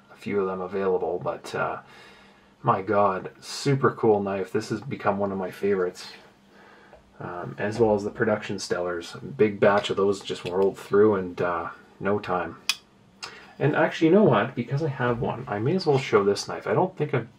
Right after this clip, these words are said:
shown a ton of this one on the channel, but, um, I will show the Astrum. Just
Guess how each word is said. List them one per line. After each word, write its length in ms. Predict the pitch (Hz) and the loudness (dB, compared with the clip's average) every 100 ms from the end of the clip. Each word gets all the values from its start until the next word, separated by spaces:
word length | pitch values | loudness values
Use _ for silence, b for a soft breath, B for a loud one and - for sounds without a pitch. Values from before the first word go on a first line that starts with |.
| - | -16
shown 320 | - 120 101 | -4 0 -2
a 60 | - | -4
ton 300 | - 113 104 | -4 -2 -2
of 100 | 90 | -2
this 240 | 95 - | -6 -6
one 160 | 92 90 | -8 -6
on 100 | 85 | -8
the 80 | 82 | -10
channel, 500 | - 95 92 85 - - B B B B B B - | -10 -6 -6 -8 -14 -20 B B B B B B -8
but, 340 | 92 92 - | -6 -6 -6
um, 420 | 98 90 90 90 - | -4 -4 -4 -6 -8
I 120 | 78 | -6
will 240 | 120 139 | -2 -2
show 520 | 127 - 87 76 95 B B B B B B B B B B B B B B B B - - - | -2 -6 -6 -6 -8 B B B B B B B B B B B B B B B B -20 -20 -12
the 280 | 98 90 - | -10 -8 -6
Astrum. 560 | 120 131 - - 147 B B B B B B B B _ _ _ - _ _ - - B B B B B - | -4 -4 0 0 0 B B B B B B B B _ _ _ -20 _ _ -20 -20 B B B B B -6
Just 260 | 165 - | -4 -4